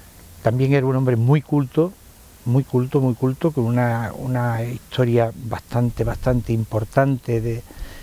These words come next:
eh, sobre todo en la gramática española, ¿no? Podríamos decir, pero él,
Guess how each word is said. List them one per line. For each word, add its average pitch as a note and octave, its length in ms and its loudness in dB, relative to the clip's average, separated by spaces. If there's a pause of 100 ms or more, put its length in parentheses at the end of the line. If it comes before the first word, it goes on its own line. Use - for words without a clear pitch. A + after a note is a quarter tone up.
(140)
eh, A#2 760 -6
sobre A2+ 260 -2
todo C#3 220 2
en B2+ 80 2
la A2+ 300 -2
gramática A#2+ 460 0
española, A2+ 480 0
¿no? F3+ 220 -2 (460)
Podríamos A#2+ 340 0
decir, C#3 320 0
pero C#3+ 220 2
él, F#3 200 2